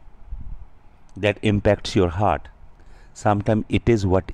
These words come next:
eats you from inside. It is not what you eat from outside, It is what eats you inside। Anxiety,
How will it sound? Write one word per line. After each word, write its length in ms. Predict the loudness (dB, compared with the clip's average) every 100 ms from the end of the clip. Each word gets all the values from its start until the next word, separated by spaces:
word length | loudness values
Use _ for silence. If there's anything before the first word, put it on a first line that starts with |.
| 2
eats 420 | 4 4 0 0
you 160 | 2 2
from 280 | 2 -2 0
inside. 640 | 0 0 0 -2 -4 -8 -16 -20 -20 -18 -18 -20 -20 -20 -20 -20 -20 -20 -20 -14
It 160 | -6 -4
is 140 | 0
not 160 | 0 0
what 200 | 0 0
you 140 | 0
eat 380 | 2 2 0 -6 -8
from 280 | 0 2 2
outside, 800 | 0 0 -2 -6 -6 -6 -10 -14 -18 -18 -18 -8
It 100 | -2
is 120 | 0 2
what 200 | 2 0
eats 560 | 2 4 4 2 2
you 100 | 2 4
inside। 680 | 2 0 -2 -6 -6 -8 -12 -18 -20 -20 -20 -20 -20 -20 -20 _ _ -20 -20 -20 -12 0
Anxiety, 920 | 2 4 4 2 0 -4 -6 -6 -8